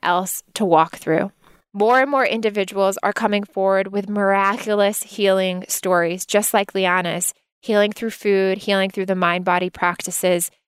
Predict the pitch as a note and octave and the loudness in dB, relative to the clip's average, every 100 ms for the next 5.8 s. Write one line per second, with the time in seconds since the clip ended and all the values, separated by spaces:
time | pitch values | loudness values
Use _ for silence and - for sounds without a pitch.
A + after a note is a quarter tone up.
0 | _ A#3 G3+ G3+ G3+ G3+ F#3+ F#3+ - F#3 | _ -2 0 0 -2 -2 0 0 -2 -4
1 | F3 F#3+ F3 F3 - _ _ - - G3 | -2 0 0 -2 -10 _ _ -6 0 2
2 | G3+ G3 - _ - B3 D4+ - A3+ G#3 | 2 -2 -10 _ -2 0 0 0 0 2
3 | G3+ - G3+ G3+ G#3+ - A3 - G3 F#3 | 2 -2 0 2 0 0 0 0 0 -2
4 | - F3+ F3+ - G#3+ A#3 - G#3+ G3+ G3 | -2 -2 -2 -2 0 -2 -2 -2 0 -2
5 | F#3+ - F#3 F3 - A3 B3 - | -2 -2 -2 -2 0 -2 -2 -6